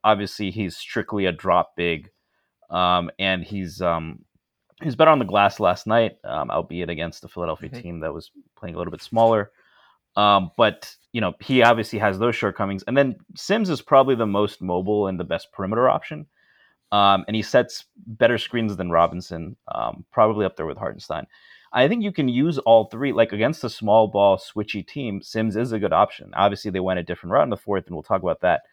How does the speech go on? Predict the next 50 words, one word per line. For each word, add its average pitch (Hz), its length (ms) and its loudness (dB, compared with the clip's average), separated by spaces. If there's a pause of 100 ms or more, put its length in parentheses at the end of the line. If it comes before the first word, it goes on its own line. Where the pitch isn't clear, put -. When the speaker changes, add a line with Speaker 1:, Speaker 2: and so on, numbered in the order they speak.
(340)
Speaker 1:
So, 143 100 -2
one, 170 160 4
I 135 140 2
liked 139 320 2
the 139 100 -2
fact 113 340 2
that 110 120 -4
he - 160 -10
wasn't 104 400 0
just - 280 -6
married 95 540 0
to, 87 460 -8 (100)
um, 78 480 -4 (800)
that 139 160 6
he 147 60 2
was 139 120 2
willing 131 240 2
to 120 60 4
go 110 200 4
to 107 60 4
eleven, 92 340 0
twelve. 90 460 -2 (160)
Um, 78 320 -6
I 101 160 0
think 123 220 -8
that 98 160 -4 (460)
there's 98 160 -2
probably 123 220 6
gonna 123 120 0
be 120 80 0
games 117 280 0
where 120 100 2
a 110 40 -6
guy 117 140 8
like 120 180 4
Miles 117 240 4
McBride 131 420 -2 (180)
can 101 160 -8
be 95 140 -4
a 92 40 -2
good 85 160 -6
option, 71 340 -8
right? 80 180 -4
If 90 140 -8
they 92 140 -4
have, 87 360 -2
you 101 80 -12
know, 76 200 -6 (440)
I - 40 -10
mean, 87 220 -8